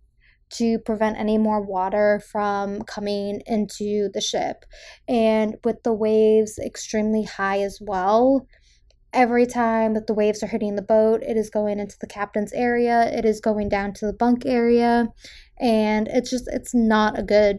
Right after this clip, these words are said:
situation. So they're trying to board everything up, and however,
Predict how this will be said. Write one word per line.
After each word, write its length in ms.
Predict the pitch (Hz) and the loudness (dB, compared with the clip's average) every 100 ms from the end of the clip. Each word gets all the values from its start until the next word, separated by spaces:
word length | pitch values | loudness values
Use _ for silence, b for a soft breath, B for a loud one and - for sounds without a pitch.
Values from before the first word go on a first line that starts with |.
| - | -6
situation. 720 | - 247 240 208 202 214 208 | -8 -2 0 -2 0 0 0
So 120 | 208 214 | 0 0
they're 100 | 214 | 0
trying 320 | 226 240 233 | 0 0 0
to 60 | |
board 280 | 226 214 214 | 0 0 2
everything 400 | 208 208 220 202 | 2 0 -6 -4
up, 380 | 247 269 247 247 b b b b _ - | 0 2 0 -2 b b b b _ -2
and 580 | 240 220 214 214 214 214 | 0 2 0 -2 -4 -4
however, 920 | 233 - 262 247 247 247 247 247 | -2 0 0 2 4 4 4 0